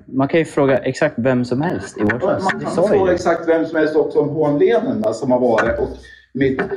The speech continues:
Speaker 2: mot mig som lärare. Ni har försökt hela tiden att förminska mig som lärare och min kunskap.
Speaker 1: Mm.
Speaker 2: Har ni försökt
Speaker 1: Det
Speaker 2: under
Speaker 1: har vi
Speaker 2: hela
Speaker 1: inte.
Speaker 2: läsåret. Och det känns jättetråkigt, för det är första gången jag har upplevt det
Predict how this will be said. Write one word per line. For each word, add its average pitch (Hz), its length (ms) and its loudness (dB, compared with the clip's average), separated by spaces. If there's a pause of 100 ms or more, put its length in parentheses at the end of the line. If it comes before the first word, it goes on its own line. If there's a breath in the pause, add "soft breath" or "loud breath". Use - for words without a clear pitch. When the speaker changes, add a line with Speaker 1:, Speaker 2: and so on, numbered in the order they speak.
(240)
Speaker 2:
mot 147 320 2
mig 127 240 2
som 135 200 0
lärare. 151 640 2 (560)
Ni 151 120 0
har 214 80 4
försökt 170 500 0
hela 151 140 2
tiden 151 480 2
att - 280 -2
förminska 139 540 2
mig 131 220 4
som 135 180 -2
lärare 123 300 2
och 131 100 2
min 120 260 4
kunskap. 113 600 0
Speaker 1:
Mm. 95 260 -2 (220)
Speaker 2:
Har 123 80 0
ni 113 100 0
försökt 113 420 0
Speaker 1:
Det 131 40 -2
Speaker 2:
under 139 260 2
Speaker 1:
har 151 80 2
vi 131 60 0
Speaker 2:
hela 117 140 2
Speaker 1:
inte. 120 120 2
Speaker 2:
läsåret. - 680 0 (120)
Och - 100 2
det 156 80 4
känns 196 300 0
jättetråkigt, 147 680 0
för 175 80 0
det 175 80 4
är 170 40 2
första 175 500 0
gången 160 440 2
jag 135 100 0
har 127 140 0
upplevt - 460 -6
det - 220 -8